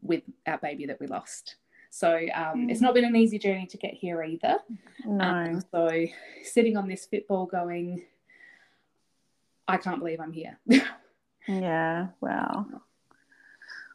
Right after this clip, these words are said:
Speaker 2: What do you think, like, what's from that experience, what do you think has been most impactful in terms of your life changing?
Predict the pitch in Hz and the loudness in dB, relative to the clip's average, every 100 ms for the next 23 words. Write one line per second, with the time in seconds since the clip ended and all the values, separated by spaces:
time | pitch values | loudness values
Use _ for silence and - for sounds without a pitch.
0 | _ - 254 262 262 254 220 - - - | _ 6 6 6 6 6 4 -2 -10 -12
1 | - _ - 190 - - - - - 214 | -14 _ 6 6 6 -2 -14 -12 -6 2
2 | 214 - - - - - _ _ - - | 2 2 -6 -2 -2 -4 _ _ -2 2
3 | 202 196 180 - - - 190 185 - - | 4 2 0 -2 -4 -2 -2 -2 -4 -8
4 | - - 185 196 202 - 151 - - - | -8 -6 -6 -6 -4 -2 -4 -6 -18 -20
5 | _ _ 196 175 - _ - _ 175 170 | _ _ -6 -6 -6 _ -20 _ 0 2
6 | 165 175 - 170 170 180 - - 147 160 | 2 0 -2 -4 -2 -4 -4 -2 0 0
7 | 165 165 165 165 - - - 165 165 156 | 0 -2 -2 -4 -10 -8 -2 2 4 2
8 | - - - - - 185 | 0 -2 0 -2 -4 -6